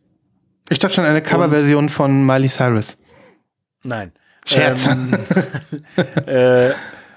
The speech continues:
Speaker 2: und gerade dieser Opener, also diese, die, ich werde den Opener natürlich auf die Playlist machen, Where Will
Speaker 1: Mhm.
Speaker 2: I Be, dieses Schlagzeug, wenn du das auch auf deiner Anlage hören würdest,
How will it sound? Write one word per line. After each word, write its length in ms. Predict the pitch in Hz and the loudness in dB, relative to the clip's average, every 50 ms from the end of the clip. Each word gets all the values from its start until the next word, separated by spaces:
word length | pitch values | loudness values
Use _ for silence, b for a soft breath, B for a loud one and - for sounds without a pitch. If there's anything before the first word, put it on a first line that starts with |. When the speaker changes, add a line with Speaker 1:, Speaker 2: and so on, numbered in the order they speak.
| B B _ | B B _
Speaker 2:
und 460 | - 156 151 143 - - - - 135 | 0 0 0 0 -4 -8 -12 -12 -10
gerade 260 | 107 - 143 170 196 196 | -4 -2 0 0 0 0
dieser 300 | 196 175 175 175 - - | 0 0 0 0 2 2
Opener, 480 | 180 190 185 - 139 113 110 113 - | 0 0 0 0 -2 -2 -2 -2 -2
also 160 | 131 135 139 139 | 0 0 0 0
diese, 320 | 131 139 131 135 143 143 | -2 -2 -2 -2 -2 -2
die, 200 | - 135 143 - | -4 -6 -8 -8
ich 140 | - 135 107 | -8 -4 -2
werde 160 | 147 156 147 | -2 -2 -2
den 60 | 147 139 | -2 -4
Opener 260 | 151 160 160 156 139 | -4 -2 0 0 0
natürlich 240 | 135 127 - 147 143 | 0 0 -2 -2 -2
auf 40 | 147 | -2
die 80 | - | -4
Playlist 360 | 127 - 139 135 135 - - 117 | -6 -4 -4 -4 -4 -6 -8 -8
machen, 320 | 110 104 127 131 120 110 | -10 -8 -8 -10 -6 -2
Where 160 | 123 131 131 | -2 0 0
Will 80 | 139 135 131 139 | 2 2 4 4
Speaker 1:
Mhm. 240 | 131 131 131 139 151 | 4 4 2 0 0
Speaker 2:
I 80 | 160 | -4
Be, 60 | 160 B B B B B B B - | -6 B B B B B B B -10
dieses 240 | 127 120 113 131 120 | -10 -8 -6 -6 -6
Schlagzeug, 640 | - - - 135 139 175 - - - - 123 113 98 | -6 -2 0 0 0 0 0 -2 -4 -4 -2 -2 -2
wenn 120 | 117 120 123 | -4 -4 -4
du 60 | 131 | -2
das 300 | 135 143 143 - - - - | -2 -2 -4 -4 -8 -12 -10
auch 120 | 127 123 127 | -8 -6 -6
auf 140 | 139 127 | -6 -2
deiner 300 | - 143 143 165 175 160 | 0 0 0 2 0 -2
Anlage 400 | 156 165 175 165 156 147 135 135 | -2 -2 -2 0 0 2 2 2
hören 260 | 131 143 139 131 120 101 | 2 2 0 0 -2 -4
würdest, 400 | 107 110 120 123 - - - | -4 -4 -4 -6 -10 -14 -20